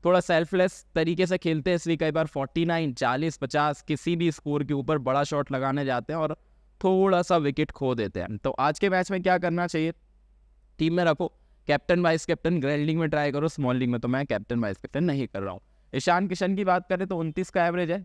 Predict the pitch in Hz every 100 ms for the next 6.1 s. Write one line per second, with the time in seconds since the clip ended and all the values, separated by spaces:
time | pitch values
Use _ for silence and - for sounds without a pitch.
0 | 139 151 - 190 185 185 185 190 180 185
1 | 180 170 - _ _ - 156 156 175 175
2 | 202 196 190 190 180 165 165 - 175 175
3 | 175 190 190 190 - 175 180 175 170 139
4 | 139 143 151 156 151 151 143 151 - 135
5 | 123 135 - 127 131 120 135 147 143 135